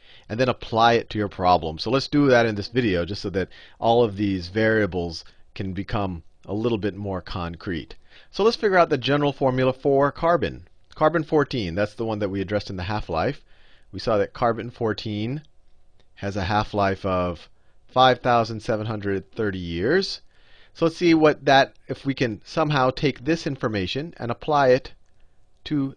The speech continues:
this equation. So this tells us that after one half-life, so T is equal to five thousand seven hundred thirty, N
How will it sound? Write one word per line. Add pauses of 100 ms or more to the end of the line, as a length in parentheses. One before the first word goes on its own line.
this
equation. (580)
So
this
tells
us
that (960)
after (200)
one
half-life,
so
T
is
equal
to
five
thousand
seven
hundred
thirty, (1400)
N